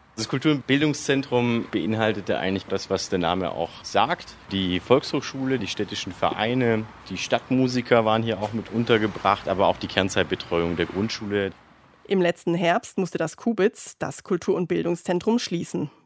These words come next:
Speaker 2: Die Räume zu historisch für die modernen Brandschutzauflagen. Ein Neubau sollte her für gut zehn Millionen Euro. Die Planungen dafür dieses Jahr beginnen. Doch dann kam die Corona-Krise.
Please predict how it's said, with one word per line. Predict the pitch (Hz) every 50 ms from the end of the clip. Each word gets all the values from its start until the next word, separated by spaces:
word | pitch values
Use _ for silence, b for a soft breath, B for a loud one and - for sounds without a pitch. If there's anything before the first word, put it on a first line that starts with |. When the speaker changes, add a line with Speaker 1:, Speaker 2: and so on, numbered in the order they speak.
| _ -
Speaker 2:
Die | - 190
Räume | 180 196 208 214 220 226 220 233 233 - - -
zu | - - 294 285 285 277 -
historisch | 226 220 - - - - 165 160 147 160 - -
für | - 175 160
die | 165
modernen | 175 175 170 170 165 165 165 165 156
Brandschutzauflagen. | - - 175 170 - - 175 - - - 160 151 - 175 170 165 156 160 160 156 - B B B B B B B B B
Ein | - 170 175 175
Neubau | 175 190 220 185 185 165 165
sollte | - 175 165 170 - 165
her | 165 170 170 160 160 156 - -
für | - - 185
gut | 175 196 180 165 -
zehn | - 202 202 220 208
Millionen | 190 180 185 190 190 208 220 233 -
Euro. | - - 165 165 165 165 156 147 - - B B B B B B B -
Die | 170
Planungen | - - 175 175 190 214 220 220 220
dafür | 214 208 214 - 247 240
dieses | 180 175 170 170 - 165 -
Jahr | - 165 165
beginnen. | - 233 - - 180 165 160 156 147 156 - _ B B B B B B B B -
Doch | 175 -
dann | - - 196 214 226 240 254 - -
kam | - 214 170 165 170 165
die | 190
Corona-Krise. | - - 247 247 220 185 175 165 160 160 - - 175 165 156 - 156 160 151